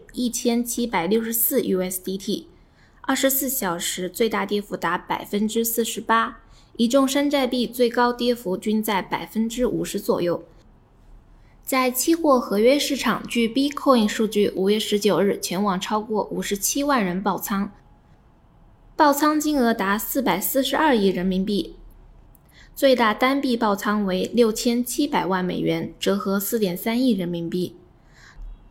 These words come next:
那么如此惨烈的大跌究竟发生了什么呢？回顾这一轮比特币大跌，一个明显的分界点为特斯拉C E O马斯克的叛变。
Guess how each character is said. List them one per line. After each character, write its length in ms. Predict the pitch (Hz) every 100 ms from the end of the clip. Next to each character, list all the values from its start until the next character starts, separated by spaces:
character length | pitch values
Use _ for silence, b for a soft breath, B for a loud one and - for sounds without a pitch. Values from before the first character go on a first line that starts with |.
| _ _ b b b
那 140 | 277
么 260 | 262 240 240
如 240 | 220 277
此 240 | 339 269 254
惨 240 | 262 202
烈 140 | 240
的 120 | 233 220
大 200 | 247 208
跌 260 | 240 254
究 180 | 247 285
竟 200 | 277 233
发 200 | 233 277
生 160 | 294 302
了 140 | 220
什 160 | 214 185
么 120 | 185
呢？ 240 | 202 208 - - - - _ - _ - b b b -
回 160 | 220
顾 200 | 240 262
这 180 | 254 302
一 120 | 269
轮 240 | 214 202 196
比 140 | 202
特 120 | 208
币 160 | 233 214
大 220 | 214 190
跌， 300 | 202 208 -
一 100 | -
个 200 | 202 220
明 200 | 202 208
显 280 | 247 240 185
的 200 | 175 175
分 240 | - 226
界 160 | 233 240
点 240 | 196 175 165
为 300 | 170 - -
特 180 | - 240
斯 160 | 233 240
拉 220 | 233 240
C 180 | - 247
E 140 | 247
O 240 | 233 247
马 220 | - 180 -
斯 180 | -
克 180 | 208 -
的 80 | 196
叛 280 | - 202 196
变。 240 | 208 -